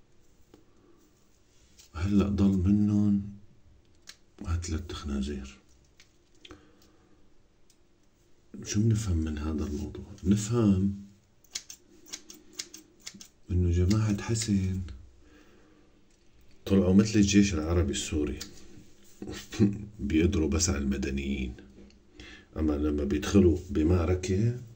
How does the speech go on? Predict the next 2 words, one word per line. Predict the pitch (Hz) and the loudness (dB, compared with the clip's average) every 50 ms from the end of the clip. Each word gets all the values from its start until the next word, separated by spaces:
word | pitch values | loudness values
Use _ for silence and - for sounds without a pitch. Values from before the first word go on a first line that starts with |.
| - - - _ _ - - - - - - - - - - - - 208 202 - - - - _ - - _ - _ _ - - _ - - - - - - - - - - - - - - - - - - - - - - - - - - - - - - - - - - - - - - - - - - - | -20 -20 -20 _ _ -18 -18 -16 -16 -12 -12 -12 -12 -10 -4 -4 -4 -4 -4 -10 -16 -20 -20 _ -20 -20 _ -20 _ _ -20 -20 _ -20 -20 -20 -16 -10 -10 -10 -8 -10 -12 -12 -14 -16 -16 -18 -20 -18 -18 -20 -20 -20 -20 -20 -20 -20 -20 -20 -20 -20 -20 -20 -20 -20 -20 -20 -20 -20 -20 -20 -20 -12 -4 0
مع | 90 85 78 78 | 0 2 2 2
جيش | 78 78 92 101 104 104 98 98 107 110 - - - - | 2 4 6 6 8 8 8 6 6 4 2 0 -2 -4